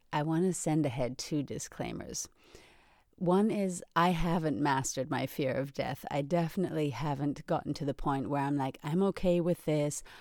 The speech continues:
I know I'm going to be fine. I will reach those pearly gates, and God or whoever it is will receive me there and hopefully not send me to some <laughs> other place and think that my life was really great and worthwhile."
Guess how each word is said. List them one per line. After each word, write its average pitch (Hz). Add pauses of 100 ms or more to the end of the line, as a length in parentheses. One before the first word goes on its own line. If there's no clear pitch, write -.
I 170
know 170
I'm 170
going 165
to 156
be 156
fine. 151
I 147
will 156
reach 175
those 156
pearly 156
gates, 135 (260)
and 165
God 151
or 147
whoever 160
it 147
is 139
will 151 (220)
receive 226
me 196
there 147
and 165
hopefully 156
not 143
send 147
me 139
to 127 (180)
some 185
<laughs> 151
other 180
place 170 (360)
and 151
think 175
that -
my 156
life 147
was 160
really 147
great 143
and 143
worthwhile." 143